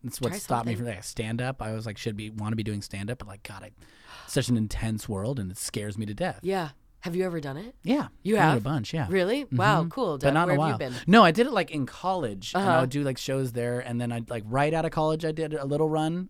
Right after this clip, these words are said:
Speaker 1: of stuff.
Speaker 2: Yeah.
Speaker 1: But it's been years. I did, like, an open mic, like, last month, which was a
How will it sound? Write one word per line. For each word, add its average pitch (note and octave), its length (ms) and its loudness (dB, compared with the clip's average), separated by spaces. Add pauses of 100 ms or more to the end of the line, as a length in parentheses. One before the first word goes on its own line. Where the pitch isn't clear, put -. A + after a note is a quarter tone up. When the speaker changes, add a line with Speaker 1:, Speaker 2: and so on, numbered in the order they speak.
Speaker 1:
of D3+ 140 -6
stuff. F3 340 -8 (120)
Speaker 2:
Yeah. D#3 320 -6
Speaker 1:
But C3+ 200 4
it's B2+ 120 -2
been D3+ 200 2
years. G#2+ 340 -2
I A#2 60 0
did, B2 140 -4
like, B2+ 140 -2
an A2+ 60 -10
open A#2 260 0
mic, A2 220 -4
like, G2+ 140 -10
last G#2+ 220 -10
month, G#2 240 -8
which G#2 140 -14
was F#2+ 120 -16
a F2 100 -18